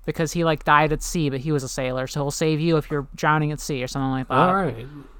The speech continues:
Speaker 1: Um, then the other two names are Weissmuller and Bill. Uh,
Speaker 2: I don't, <laughs> I can't tell if this is a reference to, like, the deep Greek lore or something.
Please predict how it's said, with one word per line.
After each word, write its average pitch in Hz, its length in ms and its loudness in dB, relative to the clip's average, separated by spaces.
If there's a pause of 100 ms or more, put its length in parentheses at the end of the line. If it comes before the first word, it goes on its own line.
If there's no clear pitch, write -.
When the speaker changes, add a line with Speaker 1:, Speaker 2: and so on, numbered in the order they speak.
(480)
Speaker 1:
Um, 170 500 4 (100)
then 208 140 4
the 240 120 8
other 247 140 6
two 240 200 6
names 214 260 6
are 165 140 6
Weissmuller 226 800 8
and 165 260 4
Bill. 131 380 4 (800)
Uh, 180 240 4
Speaker 2:
I 127 60 8
don't, 113 580 4
<laughs> - 100 -20 (1500)
I 127 40 2
can't 143 260 4
tell 135 180 6
if 123 60 2
this 123 140 -2
is 123 100 6
a 110 80 4
reference 113 420 2
to, 117 60 2
like, 107 340 -2
the 123 100 0
deep 113 420 -6 (440)
Greek 117 340 0
lore 110 420 2
or 113 60 2
something. 135 680 0